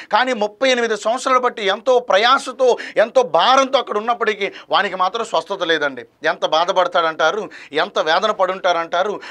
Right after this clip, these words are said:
ఆడి కళ్ళ ముందే పుట్టిన వాళ్ళకి పెళ్ళిళ్ళు అయిపోయి పిల్లలు పుట్టేస్తే వీడికి మాత్రం ఇంకా ఆ యవన వయసు అంతా అక్కడే గడిచిపోయింది, తనకున్న యవన ప్రాయం అంతా అక్కడే గడిచిపోయింది. పెళ్ళిళ్ళు లేవు, కుటుంబానికి దూరంగా ఉన్నాడు, ఆరోగ్యం లేదు, ఏమీ లేదు, ఏమీ లేదు.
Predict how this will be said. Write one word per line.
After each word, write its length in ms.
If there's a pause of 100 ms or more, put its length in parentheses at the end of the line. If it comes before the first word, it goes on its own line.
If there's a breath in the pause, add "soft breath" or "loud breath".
(100)
ఆడి 200
కళ్ళ 240
ముందే 240
పుట్టిన 280
వాళ్ళకి 200
పెళ్ళిళ్ళు 300
అయిపోయి 200
పిల్లలు 260
పుట్టేస్తే 580 (140 loud breath)
వీడికి 240
మాత్రం 320
ఇంకా 300 (180 loud breath)
ఆ 240
యవన 260
వయసు 240
అంతా 240
అక్కడే 360 (200 loud breath)
గడిచిపోయింది, 500
తనకున్న 480 (160 loud breath)
యవన 200
ప్రాయం 280
అంతా 160
అక్కడే 200
గడిచిపోయింది. 480
పెళ్ళిళ్ళు 400
లేవు, 400
కుటుంబానికి 600
దూరంగా 320
ఉన్నాడు, 340 (180 loud breath)
ఆరోగ్యం 440
లేదు, 140
ఏమీ 360
లేదు, 240
ఏమీ 240
లేదు. 280